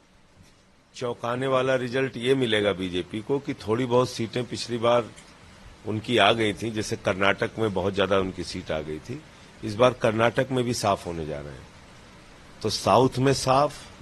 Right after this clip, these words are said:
नॉर्थ में साफ, ईस्ट में साफ, वेस्ट में साफ, पूरे हिंदुस्तान में साफ होगी बीजेपी।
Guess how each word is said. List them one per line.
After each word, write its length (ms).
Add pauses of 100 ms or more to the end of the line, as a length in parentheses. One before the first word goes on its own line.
नॉर्थ 500
में 120
साफ, 400 (460)
ईस्ट 340
में 140
साफ, 420 (400)
वेस्ट 340
में 120
साफ, 300 (340)
पूरे 200
हिंदुस्तान 540
में 100
साफ 300
होगी 200
बीजेपी। 440